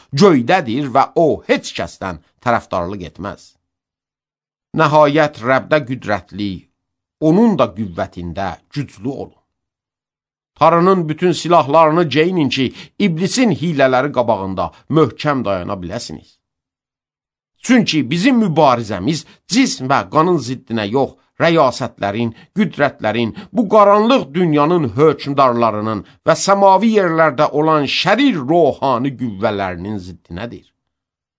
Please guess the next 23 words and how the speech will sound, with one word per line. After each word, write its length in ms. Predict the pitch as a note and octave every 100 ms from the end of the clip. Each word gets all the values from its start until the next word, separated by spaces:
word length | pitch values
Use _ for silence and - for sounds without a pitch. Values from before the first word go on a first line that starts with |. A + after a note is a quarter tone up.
| _ _ _ _ _ _ _ _ A#2+
Buna 180 | B2+
görə 360 | C#3 C#3 C#3 B2+
Tanrının 520 | C#3+ C#3+ C#3 D3 C3
bütün 240 | C3 F3 D#3+
silahlarını 720 | - D3 A2 C3 B2+ B2 C#3
götürün 460 | B2+ C#3+ E3 D3+
ki, 220 | A#2 G#2+ - -
şərir 440 | - F#3 G3+ A#3 C3
gündə 400 | A#2 A2+ G2+ F#2+
müqavimət 640 | B2 F3 A3 F#3+ G3 A#3+ G3
etməyə 400 | - A#2 B2+ E3 A2+
qadir 380 | D3+ B2+ G3 G3
olasınız 460 | D#3+ D3 D#3 C3+ - -
və 100 | C#3+ C3+
hər 240 | A3+ G3+
şeyi 400 | - B2 A2+ A2+
edəndən 460 | G#2+ G#2+ G2 G#3 C3
sonra 400 | - F2+ F2+ F2 _ -
möhkəm 480 | C#3+ A2 - A2 F#2+
dayanasınız. 680 | E2+ D#2+ B2+ - - _ _ _ _ _ _ _ _ _ _ _ _ _ _ -
Bundan 400 | C#3+ C#3 G#3 G3+
ötürü 340 | B2 - C#3+
də 120 | A2